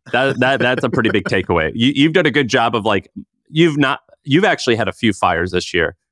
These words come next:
Speaker 1: where you said some stuff that you got called out on and you didn't back down from it, but you also
Speaker 2: Like what?
Speaker 1: didn't
Speaker 2: What did I
Speaker 1: engage
Speaker 2: do?
Speaker 1: in it.
Speaker 2: I don't even remember.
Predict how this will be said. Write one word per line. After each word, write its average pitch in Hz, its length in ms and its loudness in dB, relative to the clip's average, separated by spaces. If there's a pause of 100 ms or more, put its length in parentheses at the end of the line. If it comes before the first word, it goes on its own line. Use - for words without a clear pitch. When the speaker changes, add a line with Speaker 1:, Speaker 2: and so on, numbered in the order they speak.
(120)
Speaker 1:
where 101 100 2
you 101 140 0
said 110 240 -2
some 110 160 -4
stuff 104 400 -2
that 95 240 -4 (180)
you 101 140 0
got - 180 -2
called 95 240 -2
out 87 160 2
on 107 220 0 (340)
and 98 420 0
you 107 80 0
didn't 131 180 2
back 123 200 0
down 113 240 0
from 92 160 -4
it, 87 140 -4
but 117 80 0
you 120 100 4
also 135 140 0
Speaker 2:
Like 160 80 -2
what? 127 60 -2
Speaker 1:
didn't 113 200 0
Speaker 2:
What 92 140 0
did 98 100 0
I 104 40 2
Speaker 1:
engage 90 140 0
Speaker 2:
do? 90 60 0
Speaker 1:
in 85 60 -2
it. 82 140 -6 (380)
Speaker 2:
I 113 60 -4
don't 113 140 -2
even 113 140 -6
remember. 101 420 -6